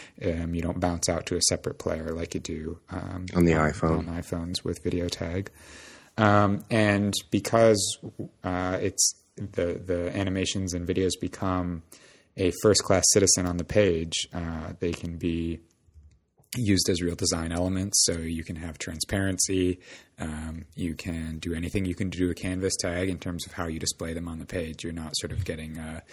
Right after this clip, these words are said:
Speaker 1: sort of a tunnel through to a video player like you do with a lot of other types of, uh, playback.
Speaker 2: Right.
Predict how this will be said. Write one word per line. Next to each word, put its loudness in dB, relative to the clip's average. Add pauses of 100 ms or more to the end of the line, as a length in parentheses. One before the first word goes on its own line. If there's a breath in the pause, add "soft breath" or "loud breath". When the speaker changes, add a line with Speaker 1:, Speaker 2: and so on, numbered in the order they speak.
(220 soft breath)
Speaker 1:
sort -12
of -14 (360)
a -8
tunnel -2
through 2
to -2
a -4
video 0
player -6
like -10
you -2
do -6
with -8
a -8
lot -8
of -14
other -8
types -8
of, -6
uh, -8
playback. -8 (800)
Speaker 2:
Right. 8